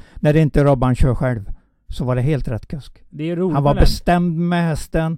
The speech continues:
Speaker 1: och den vann precis jätteenkelt.
Speaker 2: Tror du han har vunnit med Stefan Persson också?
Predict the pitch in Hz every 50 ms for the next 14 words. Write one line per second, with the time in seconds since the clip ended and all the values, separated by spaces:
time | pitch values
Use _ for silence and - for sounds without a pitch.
0 | - - - _ - - - 147 - - 156 151 147 147 143 139 139 127 - -
1 | 147 - - 175 165 - - - 185 156 - - - 127 110 104 - 131 110 -
2 | - 151 151 147 143 143 143 139 131 127 120 139 131 123 123 123 120 120 117 117
3 | 117 117 - _ - 123 120 120 107 123 117 107 - 120 123 - _ -